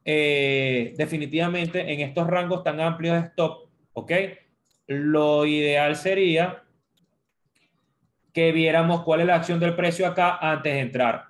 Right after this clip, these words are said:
o acumular con muy poco capital, ¿ok? Ustedes sabrán cómo está su exposición al riesgo y cómo les gusta más tradear, ¿ok?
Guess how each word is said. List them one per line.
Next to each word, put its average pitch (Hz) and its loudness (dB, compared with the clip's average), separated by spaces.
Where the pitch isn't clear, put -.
o 233 0
acumular 143 -2
con 151 -6
muy 160 0
poco 151 -4
capital, 123 -2
¿ok? 117 -8
Ustedes 135 -4
sabrán 160 0
cómo 147 -4
está 156 0
su 170 -4
exposición 143 -6
al 143 -4
riesgo 190 -2
y 143 -8
cómo 143 -8
les 156 -4
gusta 139 -6
más 139 -6
tradear, 117 -4
¿ok? 113 -10